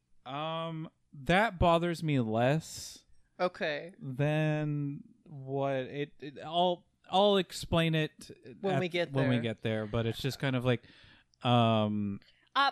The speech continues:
Speaker 3: okay.
Speaker 1: a future thing that we didn't think about. That's all I'm saying.
Speaker 3: You know
Speaker 2: Yeah.
Speaker 3: what I think would be fun?
Speaker 1: What?
Speaker 3: 'Cause I did read, I read the, like, little description that was up there. If we read that and then have me guess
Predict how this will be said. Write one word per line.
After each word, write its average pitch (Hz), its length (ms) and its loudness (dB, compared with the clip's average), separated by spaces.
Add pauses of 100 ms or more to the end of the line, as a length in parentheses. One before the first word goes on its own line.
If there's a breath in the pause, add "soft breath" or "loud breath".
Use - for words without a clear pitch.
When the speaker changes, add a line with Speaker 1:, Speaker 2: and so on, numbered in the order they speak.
(140)
Speaker 3:
okay. - 180 -4 (160)
Speaker 1:
a 165 100 10
future 160 460 6
thing 117 360 0
that 104 100 -8
we 107 100 -8
didn't 107 300 -10
think 110 200 -8
about. 107 320 -10
That's 107 260 -10
all 104 240 -8
I'm 120 80 -12
saying. - 320 -12
Speaker 3:
You 233 120 -4
know 254 140 2
Speaker 2:
Yeah. 277 40 -2
Speaker 3:
what 269 220 2
I 214 200 0
think 220 280 -12
would 330 160 4
be 359 100 -4
fun? 180 460 -6 (220)
Speaker 1:
What? 113 220 -8
Speaker 3:
'Cause 196 140 -8
I 196 80 -6
did 214 220 -8
read, 202 220 -6
I 175 60 -8
read 220 260 -10
the, 185 120 -8
like, 170 240 -12
little 170 280 -14
description - 680 -14
that 175 140 -12
was 185 160 -12
up - 160 -14
there. - 200 -10 (320 loud breath)
If - 200 -8
we 240 160 -4
read 185 280 -6
that 294 280 -2
and 196 160 -4
then 190 100 -8
have 180 260 -8
me 190 220 -12
guess 180 720 -12